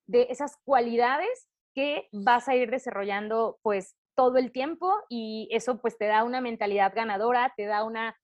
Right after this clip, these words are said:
me-, mentalidad de, de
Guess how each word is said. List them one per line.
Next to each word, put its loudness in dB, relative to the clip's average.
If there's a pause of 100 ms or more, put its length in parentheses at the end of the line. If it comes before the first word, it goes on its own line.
(140)
me-, -2
mentalidad 2 (300)
de, 0
de -4